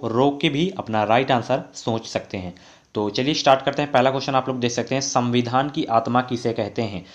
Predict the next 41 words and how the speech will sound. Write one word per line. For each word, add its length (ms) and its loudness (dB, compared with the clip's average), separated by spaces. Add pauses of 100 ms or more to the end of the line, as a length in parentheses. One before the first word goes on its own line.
(260)
चार 200 6
ऑप्शन 280 2
आपके 200 4
सामने 300 2
दिए 200 2
गए 120 0
हैं। 200 -4 (100)
जो 160 0
भी 100 2
इस 100 -4
क्वेश्चन 320 0
का 120 2 (140)
राइट 280 2
आंसर 240 0
हो 100 2
आप 200 -2
लोग 120 -2
फटाफट 400 0
कमेंट 320 0
बॉक्स 240 0
में 120 -6 (120)
बताएं। 280 -4 (2750)
तो 60 -6
देखिए, 180 0
संविधान 460 2
की 120 0 (100)
आत्मा 260 4
कहा 180 2
जाता 280 4
है 160 0 (200)
प्रस्तावना 500 2
को। 180 0 (200)
ऑप्शन 420 2 (200)
ए 80 2
करेक्ट 320 2
होगा 160 2
इस 140 -2
क्वेश्चन 340 -4
का 140 2 (180)
राइट 280 -2
आंसर। 280 -4